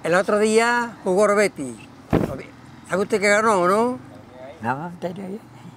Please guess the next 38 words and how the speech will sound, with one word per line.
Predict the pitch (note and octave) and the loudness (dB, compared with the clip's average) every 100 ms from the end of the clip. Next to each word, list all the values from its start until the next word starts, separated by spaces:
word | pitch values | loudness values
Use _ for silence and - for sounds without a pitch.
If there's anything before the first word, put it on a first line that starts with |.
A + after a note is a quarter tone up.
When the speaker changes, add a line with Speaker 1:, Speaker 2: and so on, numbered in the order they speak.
| - | -16
Speaker 1:
No, | A2+ | -4
no | E3 | 0
se | F3+ | 0
ha | |
enterado, | F#3 G#3 G3+ G#3+ | 0 2 2 2
pues, | G#3 D#3+ D3 | 0 0 -2
ha, | D#3 - E3+ E3+ - | -6 -12 -14 -18 -20
ha | - | -18
empezado | B2 D#3 - F#3 F#3+ F#3+ | -10 -6 2 4 4 4
la | F#3+ | 2
temporada | G3 F3 F#3+ F#3+ | 0 0 2 4
bien. | B3+ A3 C#3 A2+ - - - - - - - - - - - - - - - - - - - - - | 4 2 0 -8 -20 -20 -20 -20 -20 -20 -20 -20 -20 -20 -20 -20 -20 -20 -20 -20 -20 -20 -20 -20 -12
¿Desde | E3+ C#3+ | -8 -6
cuándo, | - G3+ G#3 G#3 E3+ | 2 2 4 0 0
desde | D#3+ D3+ D3+ | -4 -4 0
cuándo? | G#3 B3+ A#3+ A#3+ A#3 | 0 2 2 0 -2
De-, | G3 G3 - - - | -6 -10 -14 -20 -14
porque, | E3+ D#3+ - - - - - | -14 -12 -18 -20 -20 -20 -10
eh, | E3+ E3+ E3+ F#3 | -2 0 2 2
el | F#3 | 2
bichillo | E3+ - A3 A#3 G#3 A3+ A3 G#3 - - - - - - | 0 -2 0 0 2 4 4 0 -10 -20 -20 -20 -20 -8
y | F#3+ G3+ G#3 G#3 G#3 G3 | -4 -2 -2 -2 -2 0
la | F#3 | -2
afición | F3+ E3 G3 | -2 -6 -6
del | F#3+ F#3 | -2 0
Betis, | F#3+ G#3+ | 0 0
¿de | F#3+ F3 | -2 0
qué | |
le | F#3 F3+ | 0 0
vino? | F3 D3 B2 A2+ | 0 -4 -8 -12
¿De | A#2+ | -6
dónde | D3+ F#3+ G3 | -4 0 0
le | F#3+ | 0
vino? | D#3+ C3 B2 G2 - - - - - - _ - | 0 -4 -8 -16 -20 -20 -20 -20 -20 -20 _ -12
Speaker 2:
Pues | F3 | -6
yo | E3 F3+ | -2 0
qué | C#3+ | 0
sé. | C#3 F#3+ D#3 C3+ | 2 2 0 -4